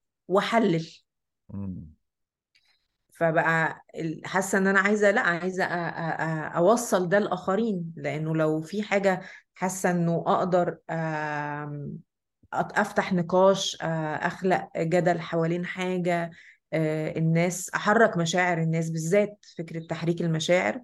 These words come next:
Speaker 2: صح.
Speaker 1: لو دي ملكة يعني ربنا ادهاني و-، و-، وجات لي فرصة إني أستعملها، ما هو ممكن تبقى عندي و-، وما تجيليش الفرصة.
Speaker 2: صح.
Speaker 1: بس يعني اداني ال-، ال-، الملكة دي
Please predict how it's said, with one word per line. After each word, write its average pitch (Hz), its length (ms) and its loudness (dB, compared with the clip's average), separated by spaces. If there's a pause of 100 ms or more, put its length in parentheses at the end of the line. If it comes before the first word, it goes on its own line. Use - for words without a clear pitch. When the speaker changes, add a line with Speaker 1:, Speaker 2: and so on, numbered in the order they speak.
(140)
Speaker 2:
صح. 107 220 -6
Speaker 1:
لو 160 180 4
دي 175 360 0
ملكة 190 460 2 (540)
يعني 156 500 -2
ربنا 160 400 4
ادهاني 180 640 0 (120)
و-، 156 200 -4 (160)
و-، 160 640 0
وجات 220 280 4
لي 214 100 2
فرصة 226 340 2
إني 190 140 0
أستعملها، 170 640 0 (160)
ما 156 60 -8
هو 151 60 -6
ممكن 185 260 -2
تبقى 151 220 2
عندي 220 220 4
و-، 180 200 0
وما 165 120 -2
تجيليش 160 360 -4
الفرصة. 180 460 -6 (220)
Speaker 2:
صح. 98 80 -12 (120)
Speaker 1:
بس 160 380 -2
يعني 156 400 0 (720)
اداني 190 400 6
ال-، 208 280 4
ال-، 175 380 2
الملكة 208 540 2
دي 208 420 -4